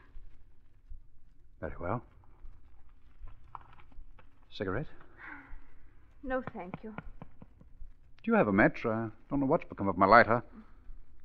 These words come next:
Speaker 2: Here you are.
Speaker 1: Thanks.
Speaker 2: Well, Perry?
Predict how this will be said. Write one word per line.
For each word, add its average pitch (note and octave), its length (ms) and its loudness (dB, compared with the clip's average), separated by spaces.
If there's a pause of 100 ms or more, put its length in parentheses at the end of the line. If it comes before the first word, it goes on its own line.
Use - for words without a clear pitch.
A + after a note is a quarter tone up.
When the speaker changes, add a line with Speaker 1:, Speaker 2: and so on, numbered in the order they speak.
Speaker 2:
Here D#4 140 0
you A3+ 140 4
are. E3 280 4 (720)
Speaker 1:
Thanks. F2+ 320 0 (3750)
Speaker 2:
Well, B3 380 6
Perry? B3+ 460 -2